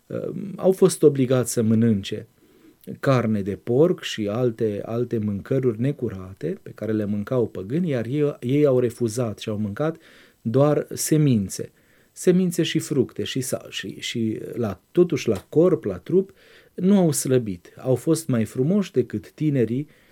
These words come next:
decât tinerii, uh, păgâni babilonieni. Și de acolo și noi în, în, în ajunul, uh, Crăciunului, pentru că,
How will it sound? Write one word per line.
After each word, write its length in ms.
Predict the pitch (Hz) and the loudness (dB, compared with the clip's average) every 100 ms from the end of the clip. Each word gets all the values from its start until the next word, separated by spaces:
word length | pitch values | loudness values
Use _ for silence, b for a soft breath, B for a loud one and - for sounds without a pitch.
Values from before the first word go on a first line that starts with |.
| b b _ | b b _
decât 280 | 110 113 110 | -6 -4 0
tinerii, 520 | 139 127 113 120 117 b b - | 4 4 4 2 -2 b b -10
uh, 580 | 107 104 101 - - - | -6 -4 -4 -6 -8 2
păgâni 560 | 120 107 135 104 90 _ _ | 4 6 4 4 -4 _ _
babilonieni. 720 | 110 113 120 113 113 110 107 101 | -2 2 6 6 6 4 2 0
Și 160 | - | -2
de 80 | 101 | -2
acolo 380 | 98 - 208 170 | -6 -2 0 2
și 160 | - 110 | 0 -2
noi 360 | 131 160 135 | 0 2 2
în, 160 | 107 104 | 0 -4
în, 220 | 110 104 b b b b | -6 -6 b b b b
în 140 | 120 113 | -4 0
ajunul, 580 | 104 123 170 156 123 107 | 0 4 4 6 4 2
uh, 440 | 98 - - 101 | 0 -4 -10 -6
Crăciunului, 640 | - 120 - 214 214 131 107 | 0 0 4 4 4 2 2
pentru 360 | 98 98 98 | -2 -4 -8
că, 260 | - 101 | -6 -6